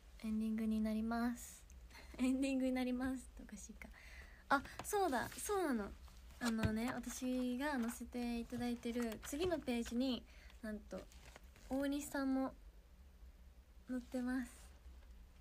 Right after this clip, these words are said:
すごい綺麗。なんか大西さんの写真集も、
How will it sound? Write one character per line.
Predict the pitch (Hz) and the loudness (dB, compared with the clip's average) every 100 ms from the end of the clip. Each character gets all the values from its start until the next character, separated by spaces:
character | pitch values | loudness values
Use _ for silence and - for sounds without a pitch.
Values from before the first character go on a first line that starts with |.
| - - - - | -18 -18 -16 -10
す | 247 | -4
ご | 254 247 | -2 0
い | 240 | -2
綺 | - 285 | 0 2
麗。 | 262 220 - - - - - - - - - - - - - - - - - | 2 2 -2 -10 -16 -16 -18 -18 -16 -16 -16 -16 -16 -16 -16 -16 -16 -16 -12
な | 262 | -10
ん | |
か | 247 - | -8 -4
大 | 254 | -2
西 | 262 269 | 0 -2
さ | 269 | -2
ん | 254 | 0
の | 254 | 0
写 | 254 | -2
真 | 247 254 | -2 -2
集 | 247 233 | -2 -2
も、 | 214 214 208 | -2 -2 -4